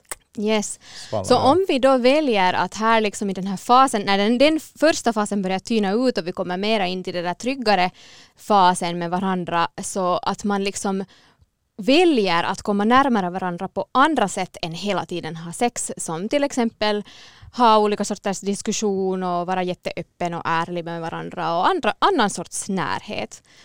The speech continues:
Speaker 1: Så då, då är det en, en större san-, chans att man bibehåller någon sorts, eller den här normaliserade lusten
Speaker 2: Mm.
Speaker 1: hos sig själv och med varandra. Och alltså, vi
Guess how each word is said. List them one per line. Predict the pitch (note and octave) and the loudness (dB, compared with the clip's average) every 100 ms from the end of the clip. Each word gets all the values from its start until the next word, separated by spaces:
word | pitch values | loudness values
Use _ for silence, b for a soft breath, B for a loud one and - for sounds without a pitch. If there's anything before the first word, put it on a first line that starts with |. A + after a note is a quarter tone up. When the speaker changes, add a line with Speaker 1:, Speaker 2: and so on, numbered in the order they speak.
| b | b
Speaker 1:
Så | - | -2
då, | A3 A#3 | 2 2
då | - | 6
är | D4 F4 | 6 6
det | B3+ | 4
en, | - - G3+ - | 0 -4 -6 -6
en | F#3+ | -8
större | - B3+ A#3+ F3+ | 2 4 4 0
san-, | - G#3 F3+ | 0 0 -2
chans | - A#3+ G#3 - | -4 -2 -2 -4
att | F3+ | -8
man | F3+ F3+ | -8 -4
bibehåller | A#3 B3 G3 F#3 F3 F3 E3+ - | -2 0 0 0 0 0 -2 -2
någon | G#3 G3+ F#3 | -2 -2 -4
sorts, | E3+ - - - - | -6 -8 -14 -16 -4
eller | G#3 B3 | 2 2
den | B3+ | 2
här | B3 A3+ | 0 2
normaliserade | C#4 C4+ B3+ A#3+ C4 D4+ B3 F#3+ E3+ E3 B B B | 4 6 6 2 2 4 4 4 -2 -6 B B B
lusten | G#3 G3+ - - F#2+ F#2 F#3 | -2 -2 -4 -8 -10 -10 -10
Speaker 2:
Mm. | A#2 G#2+ F#2+ | -8 -8 -8
Speaker 1:
hos | F#3 | -10
sig | - E2 - | -8 -8 -6
själv | - - - _ _ _ | -8 -8 -12 _ _ _
och | G3 - - | -18 -16 -12
med | F3 | -10
varandra. | C3+ D#3+ - - - _ _ | -8 -8 -8 -12 -14 _ _
Och | - F3+ E3 - - | -6 -4 -2 -4 -8
alltså, | F#3+ F#3 E3 - _ | -8 -6 -8 -10 _
vi | - G#3 A#3+ | -8 -2 -2